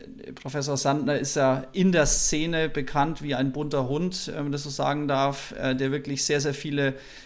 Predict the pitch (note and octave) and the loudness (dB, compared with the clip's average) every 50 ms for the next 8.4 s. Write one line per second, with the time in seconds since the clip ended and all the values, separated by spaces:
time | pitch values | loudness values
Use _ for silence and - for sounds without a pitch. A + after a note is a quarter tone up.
0 | - - - - - C3+ C3 C3 C3 C3 C3 B2+ - - B2+ - D#3+ D#3 D#3 E3+ | -20 -20 -10 -2 2 4 6 8 8 8 8 8 6 2 -2 0 0 0 0 0
1 | D#3 D3 - D#3 G#2+ - C#3 C#3+ D#3 D3 C#3+ D3 C#3+ C3+ - - - - B2+ C3+ | 0 0 0 0 0 0 0 -2 -2 -2 -2 -2 -4 -4 -8 -6 -4 0 2 2
2 | C3+ - - - - - C#3 C#3+ D3+ D3+ D3+ D3+ D3 - C#3+ - D#3 C3+ C3+ D3+ | 2 2 0 0 0 2 2 2 2 2 0 -2 -2 -4 -6 -4 -4 -4 -2 0
3 | D3+ D#3 D3 D3 C#3+ - - C#3+ C3 - D#3 D3 D3 C#3+ D3+ C#3+ C3 C#3 D3 D3 | 0 0 0 0 0 0 -2 -4 -4 -2 -2 -2 -2 -2 -2 -2 0 0 0 2
4 | D3 - - - - - - C#3+ C#3 C#3 C3 - C#3+ D3 D3 D3 C#3 - B2+ C#3 | 2 0 0 -2 -4 -4 -2 0 0 0 0 -2 -2 -2 -2 0 0 2 2 2
5 | - - - - C#3+ C#3+ C#3 C#3 C3+ C3+ C3+ - - C3 B2+ B2+ - - F#3 F#3+ | 2 0 -2 -2 0 2 2 2 2 2 2 0 0 -2 -2 -2 -2 -2 -2 0
6 | F3+ F#3 E3+ C3+ - C#3 C3+ C#3 C3+ C3+ - - C#3 C3+ - - C#3+ C#3 C#3 C#3 | 0 0 -2 -2 0 2 4 4 4 2 -2 -8 -8 -8 -6 -2 0 2 2 2
7 | - C#3+ D3+ D3+ - - - - - - - - - - - - _ - - C#3 | 4 2 2 0 -2 -10 -12 -16 -18 -18 -18 -18 -18 -20 -20 -20 _ -2 0 2
8 | C#3 C#3 C#3 C#3 C#3 C3+ - - | 4 4 4 2 2 -2 -4 -6